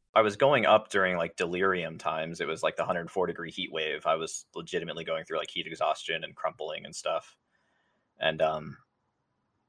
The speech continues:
I just, I kind of, like, accepted that I was just, like, dying per se. I was like, "I'm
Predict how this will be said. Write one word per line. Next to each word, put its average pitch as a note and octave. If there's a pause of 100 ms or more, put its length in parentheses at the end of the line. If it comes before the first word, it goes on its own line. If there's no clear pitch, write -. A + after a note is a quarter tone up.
(240)
I F2
just, - (1040)
I F#2+
kind F3+
of, E3
like, G#2+
accepted G#2+
that A#2+
I A#2+
was A#2+
just, A#2+ (400)
like, G2 (720)
dying B2+
per C#3
se. C#3
I C#3+
was B2
like, F2+
"I'm F2+